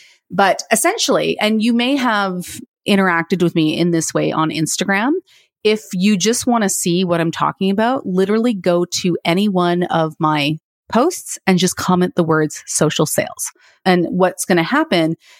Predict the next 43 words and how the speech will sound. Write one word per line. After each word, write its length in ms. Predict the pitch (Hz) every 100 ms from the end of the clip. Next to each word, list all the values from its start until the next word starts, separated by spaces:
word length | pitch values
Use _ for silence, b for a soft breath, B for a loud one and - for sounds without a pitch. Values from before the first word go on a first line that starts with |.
| b
is 540 | - 180 175 170 160 - _ _
I'm 200 | 180 190
gonna 220 | 185 175 -
instantly 760 | 185 208 - 190 170 151 202 247 _ _
send 400 | - - 165 165
you 200 | 175 190
a 80 | 190
D 180 | 175 208
M, 300 | 147 226 269
which 120 | -
is 80 | 190 165
automated. 520 | 156 151 147 185 190
You're 120 | 180
also 280 | 196 190 202
gonna 160 | 190
get 100 | 175
a 60 | 160
comment 580 | - - 214 170 180 -
in 80 | 175
response 540 | 170 165 - 160 160 -
to 260 | - 156
your 220 | - 185 240
comment 400 | - 151 160 -
that 120 | 151
says 520 | - 151 151 151 - 196 _
something 320 | - 165 165
like, 220 | 156 151 156
"Go 120 | 160
check 240 | - 175 -
your 100 | 156
D 200 | 156 131
Ms," 240 | 170 180
or, 240 | 151 135 -
"I'm 100 | 160
sending 300 | - 165 165
it 80 | -
to 120 | 160
your 60 |
D 180 | 151 147 143 147
Ms," 260 | 120 185
something 280 | - 214 190
like 140 | 156 -
that. 200 | -